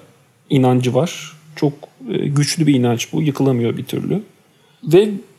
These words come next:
artık bir şey, e, bir obezlik hali var. Yani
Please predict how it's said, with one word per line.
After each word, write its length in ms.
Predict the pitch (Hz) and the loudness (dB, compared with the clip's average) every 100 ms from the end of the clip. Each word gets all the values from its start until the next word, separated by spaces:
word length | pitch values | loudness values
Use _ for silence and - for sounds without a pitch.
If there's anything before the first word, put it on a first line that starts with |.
| - | -4
artık 460 | 220 180 180 208 208 | 2 2 2 -4 0
bir 200 | 226 214 | 2 2
şey, 320 | - 233 170 | 2 2 2
e, 540 | 135 139 139 139 143 143 - - _ _ - 156 _ 165 | 2 2 4 2 2 0 -6 -20 _ _ -20 -20 _ 0
bir 80 | - | 4
obezlik 440 | 175 196 196 208 | 6 6 4 4
hali 280 | 156 156 131 | 4 4 4
var. 140 | - | 2
Yani 400 | - 139 135 139 | 2 2 2 0